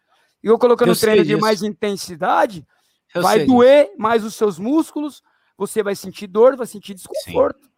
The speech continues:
Speaker 1: E isso
Speaker 2: Sim.
Speaker 1: é da mesma forma com o Botafogo, caindo pra uma segunda divisão, até pra uma terceira, ou ficando dois, três anos lá, isso pode trazer reflexão, planejamento e organização.
Speaker 2: Boa, boa.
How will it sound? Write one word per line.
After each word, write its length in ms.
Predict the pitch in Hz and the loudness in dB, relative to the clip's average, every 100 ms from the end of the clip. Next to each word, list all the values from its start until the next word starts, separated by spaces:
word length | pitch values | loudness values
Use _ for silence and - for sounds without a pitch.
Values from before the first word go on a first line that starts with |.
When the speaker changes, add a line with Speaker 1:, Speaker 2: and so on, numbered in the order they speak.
| _ _ _ _ | _ _ _ _
Speaker 1:
E 160 | 190 220 | -10 -8
isso 100 | 262 | -4
Speaker 2:
Sim. 60 | 254 | -2
Speaker 1:
é 20 | |
da 100 | 233 | 0
mesma 320 | 240 285 - | 0 -2 -8
forma 280 | - 294 311 | -2 -2 -2
com 80 | 320 | -2
o 20 | |
Botafogo, 680 | - - 480 262 - 262 | -2 -2 -8 0 0 0
caindo 340 | 151 196 202 214 | -6 -4 -4 -4
pra 100 | 214 | -6
uma 120 | 202 | -6
segunda 360 | - 175 190 175 | -6 -10 -8 -8
divisão, 360 | 165 139 190 | -10 -8 -4
até 180 | 214 190 | -4 -4
pra 100 | - | -10
uma 160 | 190 180 | -8 -8
terceira, 560 | 180 151 - 220 220 - _ _ | -8 -10 -4 -2 -2 -6 _ _
ou 120 | 175 | -4
ficando 380 | 175 196 202 190 | -4 -6 -4 -4
dois, 440 | 151 196 262 240 | 2 4 4 2
três 380 | - 202 202 139 | -8 -8 -8 -8
anos 260 | 165 175 139 | -10 -12 -12
lá, 300 | 190 262 - _ _ _ _ | -8 -8 -10 _ _ _ _
isso 220 | 180 160 | -18 -16
pode 240 | 208 233 202 | -6 -4 -4
trazer 480 | 233 214 180 214 - _ _ | -4 -4 2 0 0 _ _
reflexão, 720 | 202 254 240 226 - 208 220 | 0 0 0 -6 -4 -4 -4
planejamento 760 | 214 202 196 196 180 180 208 185 | -4 -6 -2 -2 -4 -6 -10 -4
e 40 | |
organização. 840 | 196 220 208 196 208 - 156 135 _ _ _ _ _ _ _ _ _ _ _ _ _ _ _ _ - | -4 -2 -6 -8 -10 -10 -16 -16 _ _ _ _ _ _ _ _ _ _ _ _ _ _ _ _ -12
Speaker 2:
Boa, 380 | 135 139 104 _ _ 123 | -8 -8 -10 _ _ -16
boa. 320 | 113 110 | -12 -12